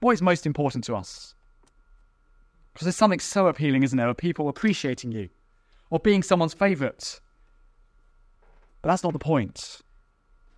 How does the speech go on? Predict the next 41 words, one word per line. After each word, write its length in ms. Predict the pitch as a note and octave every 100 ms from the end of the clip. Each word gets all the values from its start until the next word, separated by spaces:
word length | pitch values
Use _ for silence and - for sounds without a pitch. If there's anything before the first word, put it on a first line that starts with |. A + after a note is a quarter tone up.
| -
We 80 | D3+
need 80 |
to 80 | E3
focus 360 | - F#3+ F#3+ -
on 80 | D#3
the 80 |
task 300 | C#3 E3 D3+
at 80 | D3+
hand. 240 | C#3+ C#3+ B2
We 100 | D#3
need 120 | F#3+
to 80 | F3
focus 320 | A3 G#3+ -
on 80 | D#3
the 60 |
gospel. 340 | D3+ F3+ - D3+
That 160 | A#3
is 100 | G3+
where 100 | F#3
the 80 | E3+
power 360 | - G3+ E3+ D3+
is. 280 | A#3+ - _ _ _ -
That 120 | G3+
is 80 | F#3+
where 100 | G#3
the 80 | F#3
call 300 | - A#3+ A#3+
comes. 580 | E3+ D3 C#4 - - _ _ _ -
That 160 | G3+ A#3+
is 100 | G3
what 140 | G#3
brings 260 | G#3+ A3 G3
us 160 | F3
into 180 | F3+ E3
fellowship 520 | - A3+ G#3 - D3 D3+
with 100 | D3
the 80 |
Lord 420 | F3+ G3 A3+ G#3 -
of 120 | C#3+
this 200 | E3 -
universe. 840 | G3 F3+ C3 G#2 - - - -